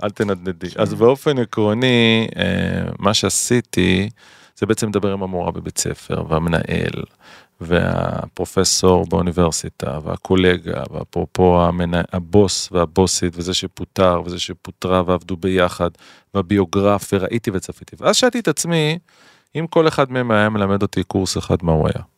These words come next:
Speaker 1: מה הקורס האחד שהיה מלמד אותי? ואופרה ווינפרי, כמובן, שעברה, עבר מתעלל, ו-, ובאמת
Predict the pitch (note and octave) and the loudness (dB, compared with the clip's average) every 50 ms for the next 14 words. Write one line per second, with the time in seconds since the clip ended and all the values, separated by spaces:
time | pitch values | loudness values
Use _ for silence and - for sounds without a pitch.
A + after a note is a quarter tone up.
0 | _ _ _ _ _ _ _ _ _ _ _ _ _ _ - E3 A3+ C#4 B3 - | _ _ _ _ _ _ _ _ _ _ _ _ _ _ 0 0 2 2 0 -2
1 | - G3 F3 D3+ - - A#2 G#2+ - G2+ F#2 - - F2+ E2+ E2 E2 D#2+ D#2 D2+ | -6 -6 -6 -6 -4 -4 -4 -2 0 -2 -4 -2 -6 -8 -6 -6 -10 -10 -10 -12
2 | - - - - - F2+ _ _ _ _ - - - - - - _ _ _ _ | -12 -12 -10 -10 -10 -10 _ _ _ _ -20 -20 -20 -20 -20 -20 _ _ _ _
3 | _ - F#2 F2+ G2 G2+ A#2 B2+ - D3 B2+ C#3 E3 G#3+ G#3 - - A#2+ - - | _ -10 -2 2 4 4 4 4 2 2 2 2 0 0 -4 -4 -6 -6 -4 -4
4 | G2+ G2 F#2+ F#2+ F#2+ - F2+ F2+ E2+ F2+ F#2+ G2 F#2+ F#2 F2+ F2 F2+ - F2+ - | -4 -2 -2 -2 -2 -2 -4 -2 -2 0 2 2 4 4 2 0 0 -2 -4 0
5 | F#2 F#2+ F#2+ G2+ G2+ F#2 - - - F#2 F#2 F#2+ G2 F#2+ F#2 F#2+ F2+ F2+ F2 E2+ | 0 0 0 0 -2 -4 -4 -2 0 0 2 4 4 4 4 2 0 0 -2 -2
6 | E2+ F2+ F2 E2+ E2 E2 F2 F2 E2 E2+ E2+ E2+ F2+ G2 | 0 0 0 0 2 2 0 0 2 0 0 0 -2 -6